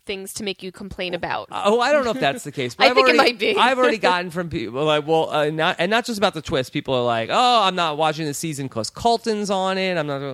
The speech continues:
Speaker 2: like, and again, if that's how you feel, that's how, that's how you feel. But
Speaker 1: Yeah.
Speaker 2: let's, let's give, let's, you know, give it a shot.
Speaker 1: Yes.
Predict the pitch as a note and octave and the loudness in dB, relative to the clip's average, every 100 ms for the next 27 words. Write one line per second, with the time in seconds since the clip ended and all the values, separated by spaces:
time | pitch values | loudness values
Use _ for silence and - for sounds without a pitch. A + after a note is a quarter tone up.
0 | - C#3+ C#3 F#3+ A3+ A3+ A#3+ A#3 F#3+ G#3+ | -6 -4 -2 0 0 0 0 -2 0 0
1 | G#3+ G#3 - F3+ D#3+ - C#3 E3 E3 D#3 | 0 -6 -4 -2 -2 -2 -4 -4 -2 -2
2 | C3 - G#2+ G#2+ G#2+ - - - - G3 | -4 -6 -6 -4 -6 -8 -20 -20 -14 -12
3 | - - F3 F3 - - _ _ _ C3 | -12 -2 -2 0 -12 -14 _ _ _ -2
4 | F#3+ G#3 - G3 F3+ E3+ D3+ C#3+ - F#3+ | -2 -2 -2 2 2 0 -4 -14 -4 -4
5 | - _ _ - C#3+ C3 B2 A#2 - C#3 | -4 _ _ -12 -6 -2 0 -2 -8 -2
6 | A3+ G3+ E3 C#3 - - B2 G2+ - - | 0 2 0 -2 -4 -2 -4 -4 -14 -20
7 | _ _ _ F#3 - - | _ _ _ -16 -14 -16